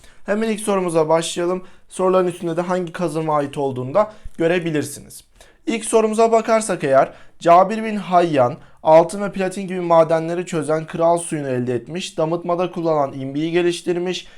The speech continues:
ve dünyada ilk kimya laboratuvarını kuran kişi olmuştur. Bu bilgilere göre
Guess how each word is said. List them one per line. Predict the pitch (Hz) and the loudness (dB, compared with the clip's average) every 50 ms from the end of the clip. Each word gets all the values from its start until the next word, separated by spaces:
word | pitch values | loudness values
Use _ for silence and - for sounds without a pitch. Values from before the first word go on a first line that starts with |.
| - - | -16 -10
ve | - 156 156 | -8 -6 -6
dünyada | 175 185 185 196 190 185 185 185 | -6 -2 0 2 2 2 2 0
ilk | 185 175 170 | -4 -4 -8
kimya | - 185 175 175 180 175 175 170 | -10 -8 -6 -2 0 0 0 0
laboratuvarını | 160 160 156 143 135 131 151 143 143 143 147 143 | 0 0 -2 -4 -4 -4 -2 -2 -2 -2 -4 -8
kuran | - 156 165 180 175 160 | -6 -4 -4 -4 -4 -8
kişi | - - - 156 | -10 -6 -2 0
olmuştur. | 143 131 120 110 104 107 110 - - - _ _ _ _ - - - - - | 0 0 -2 -4 -8 -12 -16 -20 -20 -20 _ _ _ _ -20 -20 -20 -14 -8
Bu | - 190 196 | -6 -4 -4
bilgilere | 226 214 196 196 214 220 226 226 226 | -4 -4 -4 -4 0 0 0 0 0
göre | 208 175 139 135 151 - | 0 0 0 0 0 -2